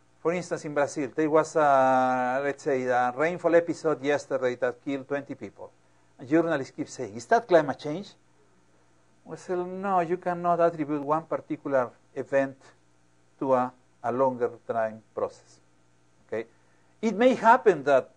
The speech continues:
these extreme events are going more frequent every time, means that in that case we can say that people die because of, of a possibility of climate change. But one particular isolated event,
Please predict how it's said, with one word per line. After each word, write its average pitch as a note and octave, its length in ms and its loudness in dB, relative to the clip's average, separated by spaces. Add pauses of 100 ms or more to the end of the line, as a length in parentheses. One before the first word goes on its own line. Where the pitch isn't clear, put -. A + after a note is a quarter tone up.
these G3+ 320 -10
extreme G3+ 360 -10
events D3+ 280 -2
are C#3 120 -2
going D3+ 320 4 (1080)
more E3 220 6
frequent C#3 460 -4
every G#3 260 0
time, D#3 420 0
means D#3+ 340 -6
that D#3+ 200 -2 (380)
in C3+ 160 -14
that A3+ 200 -4
case C3+ 220 -8
we C3 80 -12
can F#3 220 -10
say A2+ 240 -8
that G#2 260 -8
people G#2+ 340 -12 (100)
die A2+ 200 0
because G#2+ 340 -16
of, G2+ 100 -14 (180)
of F2+ 120 -10 (680)
a G2 180 2
possibility G#2 500 -8
of - 80 -18
climate G#2 380 -10
change. G#2+ 180 -12
But G#2 140 -12
one D#3+ 180 0
particular C3 600 -4 (100)
isolated G#2 520 -6
event, G2+ 260 -16